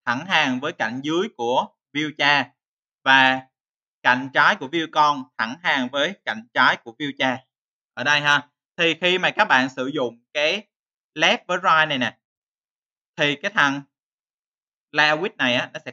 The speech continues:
không còn tác dụng nữa. Ha, nó sẽ không còn tác dụng nữa ha. Thế nên là các bạn ghi, ghi cái này á, là chơi chơi như vậy đó, nhưng mà thực chất là nó sẽ không còn bị ảnh hưởng bởi cái thằng layout width này nữa ha các bạn.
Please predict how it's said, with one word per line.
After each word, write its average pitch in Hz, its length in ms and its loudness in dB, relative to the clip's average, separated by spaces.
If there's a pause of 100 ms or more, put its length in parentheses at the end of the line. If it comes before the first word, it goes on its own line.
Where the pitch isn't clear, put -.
không 151 180 -12
còn 123 140 -8
tác - 140 -14
dụng 107 160 -20
nữa. - 120 -20 (800)
Ha, 151 340 -2
nó 175 140 -4
sẽ 127 80 -6
không 156 200 -2
còn 131 160 0
tác 185 120 -4
dụng 117 180 -8
nữa 117 160 -6
ha. 156 220 0 (420)
Thế 170 120 0
nên 196 180 2
là 139 100 0
các 185 140 0
bạn 131 440 2
ghi, 165 400 -2 (160)
ghi 165 160 0
cái 190 160 -6
này 151 240 0
á, 147 200 -2
là 127 160 -2
chơi 160 260 -2
chơi 160 220 6
như 160 160 -6
vậy 120 160 0
đó, 147 320 2
nhưng 151 180 -6
mà 131 180 0 (360)
thực 127 160 -12
chất 160 240 0
là 127 180 0
nó 147 140 -2
sẽ 120 80 -8
không 151 320 -2
còn 123 240 -4 (200)
bị 117 240 -4
ảnh 123 260 -8
hưởng 123 300 -6
bởi 113 200 -4
cái 156 220 -16
thằng 127 160 -8 (380)
layout 139 280 -4
width 226 140 -8
này 127 120 -6
nữa 113 160 -14
ha 156 160 -4
các 160 120 -6
bạn. 110 200 -4